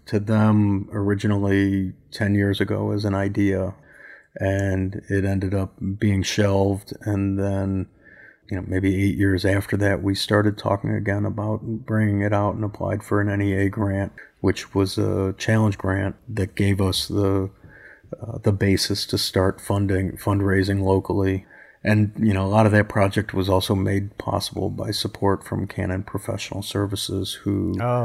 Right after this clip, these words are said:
Speaker 2: okay.
Speaker 1: donated, uh, cameras to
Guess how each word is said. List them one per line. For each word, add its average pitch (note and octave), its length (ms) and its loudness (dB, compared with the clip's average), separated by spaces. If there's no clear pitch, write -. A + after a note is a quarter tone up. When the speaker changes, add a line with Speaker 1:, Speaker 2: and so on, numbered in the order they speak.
Speaker 2:
okay. F#2 280 -10
Speaker 1:
donated, G2 720 0
uh, F#2+ 600 -2
cameras G#2+ 600 4
to G2 800 0